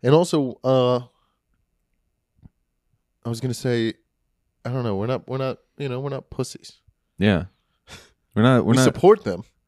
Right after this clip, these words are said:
Speaker 2: Mm-hmm.
Speaker 1: but we're not.
Speaker 2: Our hats are in the mail. <laughs> It'll be
Speaker 1: Yeah,
Speaker 2: great.
Speaker 1: we're with,
Speaker 2: We
Speaker 1: we're
Speaker 2: should get some of those. <laughs> Get those
Speaker 1: I was
Speaker 2: pussy
Speaker 1: thinking
Speaker 2: hats,
Speaker 1: that,
Speaker 2: dude.
Speaker 1: dude. Dude, pussy hats.
Speaker 2: <laughs>
Speaker 1: I think, uh,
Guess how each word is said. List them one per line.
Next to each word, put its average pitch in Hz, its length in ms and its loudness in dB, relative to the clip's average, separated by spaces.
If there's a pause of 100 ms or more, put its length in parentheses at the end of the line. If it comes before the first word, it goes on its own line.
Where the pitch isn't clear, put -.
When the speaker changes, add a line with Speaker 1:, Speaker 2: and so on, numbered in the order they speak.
(960)
Speaker 2:
Mm-hmm. 120 300 2 (160)
Speaker 1:
but 95 180 -6
we're 98 100 -6
not. 98 320 -12 (1000)
Speaker 2:
Our 101 120 4
hats 107 320 4
are 110 80 8
in 101 80 6
the 98 80 4
mail. 101 380 2 (520)
<laughs> - 280 -14 (580)
It'll 117 680 2
be 113 80 6
Speaker 1:
Yeah, 107 60 2
Speaker 2:
great. 123 200 8
Speaker 1:
we're 151 100 10
with, 214 520 0
Speaker 2:
We 110 100 8
Speaker 1:
we're 175 60 6
Speaker 2:
should 202 120 0
get 139 160 6
some 123 160 4
of 101 60 6
those. 104 360 6
<laughs> - 0 -
Get 107 200 -2
those 139 160 6 (100)
Speaker 1:
I 123 40 6
was 139 140 8
Speaker 2:
pussy 160 40 6
Speaker 1:
thinking 165 240 8
Speaker 2:
hats, - 20 0
Speaker 1:
that, 110 60 0
Speaker 2:
dude. 107 320 8
Speaker 1:
dude. - 160 -18
Dude, 120 240 -2
pussy 131 280 0
hats. 127 460 4
Speaker 2:
<laughs> - 540 -2
Speaker 1:
I 117 80 -2
think, 117 180 -2 (100)
uh, 104 80 -16